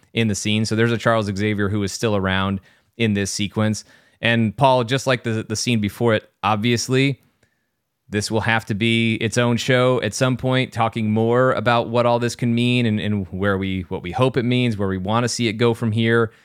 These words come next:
But while I, while I don't think it's the massive moment that maybe some people,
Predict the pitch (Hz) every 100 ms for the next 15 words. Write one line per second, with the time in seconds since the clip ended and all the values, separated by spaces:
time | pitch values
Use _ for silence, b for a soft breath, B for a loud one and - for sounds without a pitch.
0 | b b b - 113 110 104 107 110 -
1 | 110 104 101 160 180 - 147 135 123 -
2 | 117 113 107 101 110 127 135 - 120 117
3 | 110 110 107 110 104 101 110 123 120 120
4 | 117 107 _ _ _ _ - 131 127 117
5 | 123 107 117 113 110 101